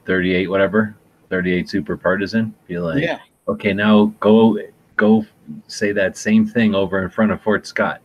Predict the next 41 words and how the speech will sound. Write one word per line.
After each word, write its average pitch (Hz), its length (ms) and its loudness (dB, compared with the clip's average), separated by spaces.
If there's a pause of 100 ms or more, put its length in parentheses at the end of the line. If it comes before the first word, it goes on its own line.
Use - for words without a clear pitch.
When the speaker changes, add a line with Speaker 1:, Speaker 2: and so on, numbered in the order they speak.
(140)
Speaker 1:
And 95 100 -8
now 101 140 -2
let's 107 240 4
go 104 180 0
over 104 240 0
in 95 100 -2
front 107 240 0
of 95 80 0
this 107 200 0
guy 98 200 -2 (920)
and 95 100 -18
say 104 140 -4
the 95 60 -4
same 92 240 -8
thing." 90 180 -6
So - 140 -14
that, 87 200 -4
you 82 160 -8
know, 85 60 -4
you 80 160 -10
walk 87 160 -2
in - 60 -18
front 90 160 0
of 87 40 -2
their 87 80 -2
table 98 320 -2
and 90 100 -2
that 85 120 -8
guy, 87 140 -8 (100)
"Hey, 208 200 6
are 170 100 6
you 233 180 6
Gizzard 190 380 4
Gary, 220 500 0
the 120 100 -4
famous 269 440 -4
Gizzard 214 380 -2
Gary 254 300 -2
off 165 220 -4
the 160 100 -6
internet?" 262 360 -6